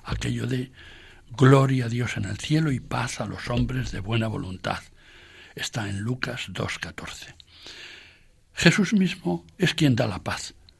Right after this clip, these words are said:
porque, como veremos insistentemente reiterado en muchos pasajes del Nuevo Testamento,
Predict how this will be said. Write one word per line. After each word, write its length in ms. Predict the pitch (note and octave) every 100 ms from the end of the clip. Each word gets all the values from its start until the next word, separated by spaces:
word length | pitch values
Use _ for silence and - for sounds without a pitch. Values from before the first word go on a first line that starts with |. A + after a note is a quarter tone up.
| _ - _ _ -
porque, 340 | C3 B2+ A#2+
como 320 | - B2+ A#2+ A2+
veremos 420 | A#2 E3+ G3+ F#3
insistentemente 920 | D#3+ E3 - D#3 D#3+ E3 D#3 D3+ D3
reiterado 720 | C3+ C3+ B2+ B2+ C#3 C#3+ C3 - - -
en 140 | B2
muchos 360 | C3+ D3+ E3+ D3
pasajes 500 | - A2+ A2+ - G#2+
del 180 | G#2+ A2+
Nuevo 240 | D3+ B2+
Testamento, 720 | C3 B2+ - A2 D#3 E3 -